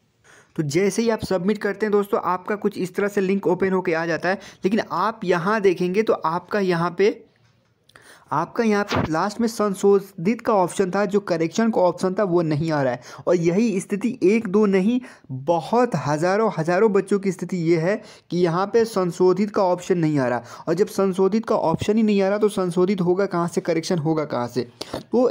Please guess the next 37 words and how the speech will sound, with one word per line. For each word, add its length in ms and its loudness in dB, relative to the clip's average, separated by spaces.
यही 480 0
समस्या 480 0
आ 140 0
रही 140 -2
है 80 2
सारे 380 0
बच्चों 260 0
के, 200 2
और 120 2
इसका 360 -2
हल 300 -2
ना 100 0
मेरे 300 2
पास 300 0
है, 60 2
ना 120 2
किसी 260 -2
दूसरे 280 2
यूट्यूबर 440 2
के 80 -2
पास 260 0
है। 120 -2
इसका 260 -2
कोई 340 0
समस्या 420 2
का 120 2
हल 140 2
नहीं। 120 2
आप 120 2
देख 200 2
सकते 220 2
हैं, 40 4
मैं 140 0
डेस्कटॉप 440 0
साइट 300 -2
पे 80 4
भी 140 4